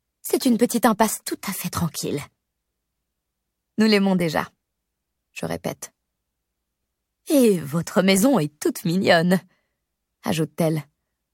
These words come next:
Autre façon créative de souligner que notre logis est nettement plus petit que le sien. « Elle sera parfaite pour vos enfants et vous, surtout avec un autre petit en route. » Tout en parlant,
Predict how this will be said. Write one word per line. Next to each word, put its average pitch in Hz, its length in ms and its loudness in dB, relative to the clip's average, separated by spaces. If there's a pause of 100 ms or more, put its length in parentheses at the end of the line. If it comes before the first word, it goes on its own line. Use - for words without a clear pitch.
(260)
Autre 190 300 -2
façon 180 340 -2
créative 185 560 -4
de 180 80 -2
souligner 185 480 0
que 180 80 -8
notre 151 320 -4
logis 165 460 -2
est 185 80 -4
nettement 190 480 -2
plus 165 180 -8
petit 147 260 -8
que - 120 -10
le 113 60 -4
sien. « - 300 -8 (1400)
Elle 233 140 0
sera 214 260 2
parfaite - 540 -2
pour 214 160 -2
vos 196 180 2
enfants 180 360 2
et 156 100 2
vous, 147 200 -4 (440)
surtout 254 360 2
avec 196 260 2
un 226 120 2
autre 208 220 2
petit 165 260 -2
en 139 140 0
route. » - 360 -8 (1400)
Tout 269 220 -6
en 226 80 0
parlant, 185 400 -2